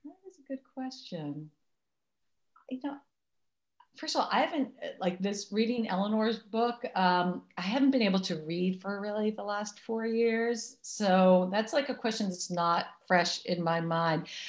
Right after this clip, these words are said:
And I, I mean, I loved, um, Jennifer Weiner's books, and now, like, we, I see her on Twitter, which is super cool. Um, Emily Griffith.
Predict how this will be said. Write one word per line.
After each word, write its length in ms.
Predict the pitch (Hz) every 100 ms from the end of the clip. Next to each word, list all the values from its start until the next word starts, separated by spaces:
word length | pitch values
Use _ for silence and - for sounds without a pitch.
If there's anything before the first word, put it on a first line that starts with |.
| - - - 196
And 180 | 208
I, 200 | - 110 - - - - _ _ _ _ _ _ _ _ _
I 100 | 196
mean, 160 | 202 202
I 60 | 196
loved, 340 | 202 190 -
um, 520 | 180 180 175 180 190 - - - - _ -
Jennifer 320 | 190 185 180
Weiner's 580 | 175 180 185 180 185 -
books, 760 | 202 190 190 - - - - - -
and 340 | 175 165 160
now, 300 | 160 160 160
like, 240 | 160 160
we, 100 | 170
I 80 | 160
see 160 | 156 175
her 100 | 156
on 100 | 147
Twitter, 300 | - 160 151
which 140 | 151
is 140 | 160 -
super 360 | 165 - 165
cool. 600 | - 180 170 160 160 165 - - - _ -
Um, 760 | 175 170 165 165 165 160 160 160 - - - _
Emily 220 | 170 170 170
Griffith. 640 | 196 185 185 185 175 180